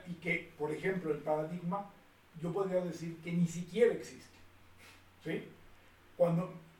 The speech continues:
porque claro, ¿cómo le reclamas y a quién? Sí, está complicado, pero el problema es de que dice, "No, pues yo le reclamo al gobierno porque lo tengo claro", pero,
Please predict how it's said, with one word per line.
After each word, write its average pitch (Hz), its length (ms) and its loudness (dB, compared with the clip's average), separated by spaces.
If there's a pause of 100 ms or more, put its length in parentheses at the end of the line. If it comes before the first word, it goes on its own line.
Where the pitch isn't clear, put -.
(140)
porque 175 260 6
claro, 254 320 12 (340)
¿cómo 220 280 12
le 226 100 12
reclamas 185 720 2
y 185 60 -2
a - 140 -6
quién? 220 320 0 (100)
Sí, 175 160 -10
está - 240 -6
complicado, 202 500 0 (460)
pero 170 160 -2
el 160 80 0
problema 196 480 0
es 220 80 -4
de 190 100 -2
que 190 60 -8
dice, 170 180 -6
"No, 175 140 -2
pues - 160 -10
yo 165 80 -2
le 233 240 4
reclamo 208 300 4
al 202 40 2
gobierno 185 320 0
porque - 240 -6
lo 147 140 -6
tengo 165 340 -2
claro", 240 320 6 (400)
pero, 185 180 -4